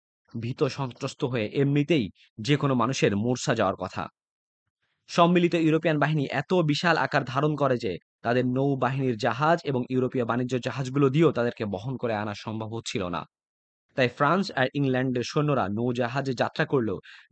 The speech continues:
জার্মান বাহিনীকে স্থলপথে যাত্রা করতে হয়। এবার আসুন আমরা একটু জেনে নিই এই সময় তৎকালীন মুসলিম শাসক তথাকথিত কতিপয় আলেম ওলামাদের প্রতিক্রিয়া কি ছিল এবং তারা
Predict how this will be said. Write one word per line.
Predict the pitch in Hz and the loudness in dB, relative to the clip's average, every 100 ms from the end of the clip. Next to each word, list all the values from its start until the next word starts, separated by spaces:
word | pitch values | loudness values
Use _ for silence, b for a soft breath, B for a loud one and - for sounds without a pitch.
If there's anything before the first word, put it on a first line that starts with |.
| 120 | -2
জার্মান | 123 117 123 120 | 0 0 0 -2
বাহিনীকে | 113 143 139 120 | -2 -2 -2 -4
স্থলপথে | - 143 120 110 165 147 | -6 -4 -4 -4 -4 -2
যাত্রা | 107 - 107 | -2 -4 -8
করতে | 104 - | -8 -10
হয়। | 101 90 87 _ _ _ _ _ _ _ _ _ _ - | -4 -4 -4 _ _ _ _ _ _ _ _ _ _ -4
এবার | 175 202 | 6 6
আসুন | 185 123 113 | 6 0 -2
আমরা | 156 170 | 0 2
একটু | 160 160 | 0 0
জেনে | 135 170 156 | 2 4 4
নিই | 98 80 b b _ | 0 -6 b b _
এই | - 180 | 0 2
সময় | 170 147 131 | 2 2 2
তৎকালীন | 147 - 143 127 | 0 2 0 2
মুসলিম | 131 - 151 135 | -2 -4 -4 -4
শাসক | 147 147 101 _ _ _ | -4 -4 -4 _ _ _
তথাকথিত | 151 156 175 160 156 | -2 0 -2 0 0
কতিপয় | 139 139 135 127 117 | -2 -2 -2 0 0
আলেম | 131 143 135 | 2 2 2
ওলামাদের | 120 117 104 107 - | 0 -2 -4 -6 -4
প্রতিক্রিয়া | 147 156 - 139 117 | -4 -4 -4 -4 0
কি | 190 | 0
ছিল | 202 - 101 87 B B B | 0 0 -2 -4 B B B
এবং | 131 123 - | -2 -2 -2
তারা | 151 139 135 | -2 0 0